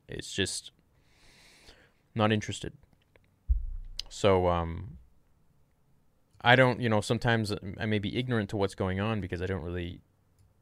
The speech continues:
spend time to see what's going on with the drama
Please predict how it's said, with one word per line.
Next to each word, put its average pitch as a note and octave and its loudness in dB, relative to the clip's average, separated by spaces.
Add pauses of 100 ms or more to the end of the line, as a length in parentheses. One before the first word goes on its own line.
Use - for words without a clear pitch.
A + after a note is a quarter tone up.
(560)
spend G#2 0
time G2 0
to F2 -4 (640)
see A2 -4
what's F#2+ -4
going F2+ -4
on F2 -4
with E2 -12
the E2+ -8
drama E2+ -2